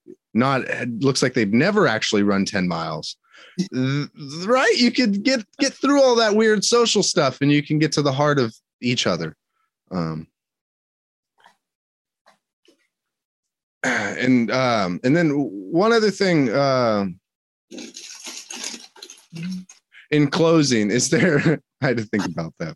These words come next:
for a while. Um, is there, oh, what I actually was gonna say is, is that you, you do do these things, like, you,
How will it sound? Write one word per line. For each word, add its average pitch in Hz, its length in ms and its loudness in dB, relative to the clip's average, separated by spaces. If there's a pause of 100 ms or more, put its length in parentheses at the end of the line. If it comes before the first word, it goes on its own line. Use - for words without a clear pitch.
for 87 80 -12
a 87 60 -10
while. 87 320 -10 (500)
Um, 107 600 0 (440)
is 131 140 0
there, 202 340 2
oh, 180 300 2 (240)
what 127 380 -2
I 208 100 2
actually 202 300 0
was 185 160 4
gonna 175 180 0
say 165 280 2
is, 135 220 2
is 123 160 -2
that 127 280 0
you, 151 240 2
you 160 160 2
do 214 220 2
do 185 180 4
these 180 240 2
things, 139 640 0
like, 127 280 0
you, 117 240 0